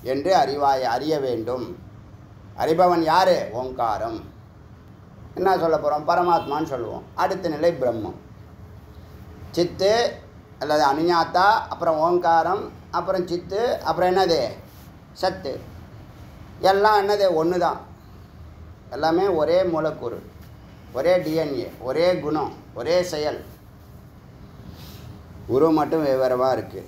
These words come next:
So, ஹே அனுஜாதி என்றே அறிய வேண்டும். வாக்வா ஓங்காரம், வாக்கே ஓங்காரம், வாக்வா ஓங்கார,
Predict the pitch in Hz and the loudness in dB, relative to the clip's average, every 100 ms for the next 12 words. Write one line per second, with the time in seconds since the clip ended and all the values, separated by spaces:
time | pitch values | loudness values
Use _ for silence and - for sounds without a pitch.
0 | - - 185 139 151 165 147 139 135 131 | -6 2 4 4 2 2 2 0 2 2
1 | 120 120 120 98 113 127 143 165 143 120 | 2 -2 -6 -6 -4 -2 0 2 2 2
2 | 131 120 110 104 104 95 - - - 131 | 0 0 -2 -4 -4 -6 -10 -16 0 6
3 | 202 220 190 180 170 123 85 123 160 151 | 6 6 4 6 6 4 0 -2 -2 0
4 | 135 120 139 196 - 214 208 165 165 151 | -2 0 2 2 0 0 2 2 2 2
5 | 139 120 113 101 - - - 92 120 165 | 0 0 -2 -8 -12 -20 -20 -4 0 0
6 | 147 151 147 117 120 139 131 127 | 0 2 4 2 -2 -2 0 2